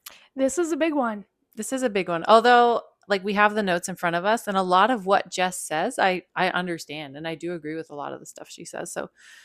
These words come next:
Speaker 2: Jess's side, there's a lot more notes, um, under Jess's name on here. So I suggested that she start, and I am going to try and not, um, I'll ask questions, but I'm gonna not try to interject my own beliefs while you're sharing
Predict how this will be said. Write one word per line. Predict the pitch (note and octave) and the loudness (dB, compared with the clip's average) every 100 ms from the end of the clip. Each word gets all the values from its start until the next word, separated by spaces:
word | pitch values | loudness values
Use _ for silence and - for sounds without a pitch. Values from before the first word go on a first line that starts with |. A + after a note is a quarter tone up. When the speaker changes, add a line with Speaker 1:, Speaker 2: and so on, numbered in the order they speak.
| _ _ _ _ _ - | _ _ _ _ _ 0
Speaker 2:
Jess's | G#3 G#3+ B3 A#3 | 2 2 0 2
side, | A3 G3+ G3+ - _ | 6 8 6 2 _
there's | F#3+ F#3+ | -2 0
a | F3+ | 4
lot | F3+ | 4
more | G#3+ | 4
notes, | G#3+ E3 F#3 - - - _ _ | 4 2 0 -6 -10 -12 _ _
um, | E3+ D#3+ D#3 | -4 -2 0
under | F3 E3+ | 0 0
Jess's | D#3+ D#3+ F#3 F#3+ | 0 -2 -2 -2
name | G#3 | 0
on | A3 | 2
here. | G#3+ A3 C4 - _ _ | 0 0 -2 -6 _ _
So | - | -2
I | E3+ | 0
suggested | F3 - - - - C4+ A#3 | 0 -4 -10 -18 -4 -2 2
that | G#3+ | 2
she | - - G3 | 2 -2 -2
start, | F#3 - D#3 E3 A3+ - _ _ _ _ | -2 0 4 4 2 -2 _ _ _ _
and | F#3 F3+ | -6 -2
I | F3+ F#3+ G3+ A3 A#3 A#3+ B3+ _ - | 2 2 2 2 0 -2 -6 _ -10
am | G3+ | -6
going | F#3 F#3 F#3+ | -2 -2 -2
to | G3+ | -8
try | F#3 F#3 F3 E3+ | -4 0 0 -2
and | F3 E3 | -6 -4
not, | D#3 D#3 - | -4 -4 -4
um, | E3 D#3 D3 D3 - _ | -6 -6 -8 -10 -18 _
I'll | F#3+ | 4
ask | F#3+ F3+ | 4 4
questions, | - E3 - A3+ C4+ | 0 -2 0 -2 -2
but | G#3 | -2
I'm | F#3+ | -2
gonna | F#3+ G3+ | -2 -2
not | F#3+ F3 E3 - | -2 0 -2 -2
try | - E3 | -4 -2
to | E3 D3+ - | -2 -6 -10
interject | E3 F3 D#3 D#3+ D3+ - | -10 -8 -8 -6 -6 -8
my | D#3+ D3 - | -8 -8 -8
own | D3+ D3 D3 D3 - _ _ _ _ _ - | -10 -8 -10 -12 -16 _ _ _ _ _ -8
beliefs | D#3+ D3+ E3 - | -4 -4 -6 -6
while | F3 | -4
you're | D#3 D3+ | -4 -4
sharing | C#3+ D3+ C#3 C3 B2+ | -6 -8 -8 -10 -14